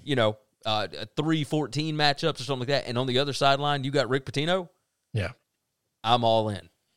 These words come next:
Speaker 1: I
Speaker 2: I
Speaker 1: want
Speaker 2: am
Speaker 1: the
Speaker 2: too, man.
Speaker 1: theatrics.
Speaker 2: I, I am too, man. I am too. I rem-, I mean, I remember, and it's weird that we talked, you know,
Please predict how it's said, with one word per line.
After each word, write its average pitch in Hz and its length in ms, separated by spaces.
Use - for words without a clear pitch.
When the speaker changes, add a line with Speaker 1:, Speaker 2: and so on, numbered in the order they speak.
Speaker 1:
I 127 140
Speaker 2:
I - 20
Speaker 1:
want 151 220
Speaker 2:
am 139 80
Speaker 1:
the 160 40
Speaker 2:
too, 170 180
man. 131 160
Speaker 1:
theatrics. 151 180
Speaker 2:
I, 277 280
I 330 200
am 240 140
too, 180 260
man. 143 340
I 214 140
am 202 180
too. 147 280
I 180 120
rem-, 226 100
I 220 160
mean, 220 140
I - 20
remember, 208 560
and 185 400
it's 185 160
weird 202 360
that 160 120
we 151 140
talked, 147 400
you 147 120
know, 127 220